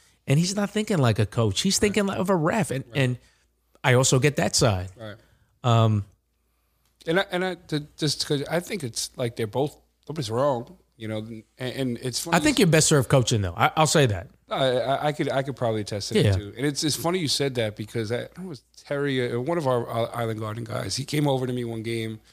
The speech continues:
Speaker 2: um, 'cause last year I took over the fourth grade team, you know, the first fourth grade, you know, team. We, we unfortunately didn't get to do an A A U season, um, you know, with covid, but we got to do a, pretty much a whole Super League season.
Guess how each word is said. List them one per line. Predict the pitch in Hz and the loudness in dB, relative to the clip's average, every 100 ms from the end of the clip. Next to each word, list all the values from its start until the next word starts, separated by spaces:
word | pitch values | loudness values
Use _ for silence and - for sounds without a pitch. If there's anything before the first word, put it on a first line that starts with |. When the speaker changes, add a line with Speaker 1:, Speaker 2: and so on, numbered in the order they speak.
| _ _ - | _ _ -6
Speaker 2:
um, | 127 123 - | -2 -2 -4
'cause | 120 | -8
last | 135 135 - | -6 -4 -4
year | 131 | -4
I | |
took | 117 127 | -4 -4
over | 127 117 | -4 -4
the | 107 | -8
fourth | - 135 107 | -6 -6 -4
grade | 113 101 | -8 -6
team, | 110 98 - - | -10 -12 -16 -14
you | 123 | -8
know, | 123 | -6
the | 113 | -4
first | 127 120 | -6 -6
fourth | 139 123 - | -4 -6 -4
grade, | 117 110 - | -6 -6 -12
you | - 113 | -20 -14
know, | 104 | -12
team. | - 113 | -8 -6
We, | 113 | -6
we | 113 120 | -10 -14
unfortunately | 113 127 123 113 | -10 -10 -6 -4
didn't | 120 | -4
get | 113 110 | -4 -6
to | |
do | 110 | -6
an | 107 | -4
A | 104 | -4
A | 110 | -2
U | 120 | -2
season, | - 113 104 98 - _ _ _ _ _ - | -2 -4 -6 -10 -12 _ _ _ _ _ -14
um, | 101 98 95 104 | -8 -8 -8 -8
you | |
know, | 104 | -8
with | 98 - | -8 -4
covid, | 156 147 123 110 | -2 0 -2 -2
but | 110 | -4
we | 120 | -4
got | 131 | -6
to | 135 | -4
do | 131 | -4
a, | 117 | -4
pretty | - 185 | -4 -2
much | 180 147 | -2 -4
a | |
whole | 131 135 127 117 113 | -2 0 0 -2 -6
Super | - 139 123 | -6 -6 -4
League | 110 101 | -6 -6
season. | - 107 104 | -8 -10 -12